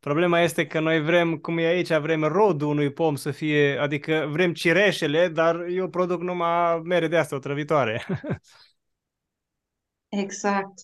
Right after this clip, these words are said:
Speaker 2: exact, așa este. Și este ca și cum, uh, fără să ne vo-, ne dăm seama, căutăm să, salvarea în cel de lângă noi. Oricum noi suntem dependenți de cei de lângă noi. În fire, n-avem nicio șansă, nu avem cum să nu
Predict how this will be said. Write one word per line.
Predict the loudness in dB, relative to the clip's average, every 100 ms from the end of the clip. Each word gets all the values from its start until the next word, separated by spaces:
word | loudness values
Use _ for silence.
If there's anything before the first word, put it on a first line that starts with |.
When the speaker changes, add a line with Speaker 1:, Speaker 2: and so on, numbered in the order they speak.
| _ _
Speaker 2:
exact, | -12 -8 -2 -2 -2
așa | -8 -2 -2
este. | -2 -8 -16 -16 -20 -20 -20 _
Și | -2
este | 2 0
ca | 0
și | 0 0
cum, | 4 8 8 6
uh, | 2 2 0 -2 -6 -12 _ _
fără | -4 0
să | 0 0
ne | 0
vo-, | -2
ne | -4 -2 -2
dăm | 0 -2
seama, | -2 0 0 0 -4 -16 -20 _ _ _ _ _ _ _ _
căutăm | 2 6 8
să, | 8 8 4
salvarea | 2 2 2 4 4 6 4 4 0 -2
în | -2 0
cel | 0 0
de | 0
lângă | 0 0
noi. | 0 -2 -6 -12 _ _ _ _ _ _ _
Oricum | 2 2 0 6 6
noi | 6
suntem | 2 0
dependenți | -2 -2 -4 -2 -2 -2 -2
de | -6 -6
cei | 2 2 4
de |
lângă | -2 -2 -4
noi. | -4 -6 -10 -16 _ _ _ _ _ _ _ _ _ _ _ _ -6
În | 0
fire, | 4 6 8
n-avem | 8 8 6
nicio | 6 4
șansă, | 6 4 4 0 0
nu | 2 4
avem | 4 4 2
cum | 4 4
să | 4
nu | -2